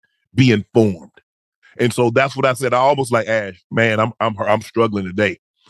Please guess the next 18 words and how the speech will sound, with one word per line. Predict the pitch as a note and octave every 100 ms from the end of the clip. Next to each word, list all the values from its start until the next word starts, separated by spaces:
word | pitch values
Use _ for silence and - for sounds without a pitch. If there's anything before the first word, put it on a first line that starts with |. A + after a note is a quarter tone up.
| -
But | G#2+ A#2
I |
thought | A2+ C3+ C3+
someone | - B2+ B2
wanted | B2 A#2+
to | A2
be | A#2
entertained, | A#2 A2+ - A#2+ A2+ A2 -
someone | A#2+ A#2 A2+
wanted | A#2
to | A2+
be | A2 G#2+
educated, | A#2 A2 A2+ A2 G#2+
someone | A2 A2 G#2
wanted | G#2
to | G2+
be | G2+
informed." | G2 G#2 F#2 E2